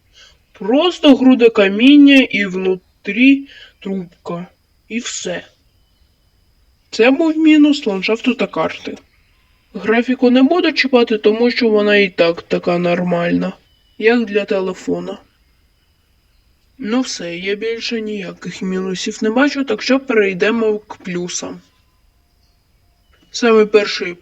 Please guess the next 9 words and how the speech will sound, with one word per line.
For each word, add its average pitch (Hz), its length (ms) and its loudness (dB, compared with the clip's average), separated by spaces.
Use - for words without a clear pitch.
плюс, 302 420 -8
це 196 180 -8
буде 262 340 -4
в 254 120 -2
нас, 247 520 -8
цю 302 260 4
гру 294 320 2
не 214 320 0
забросили. 170 720 -6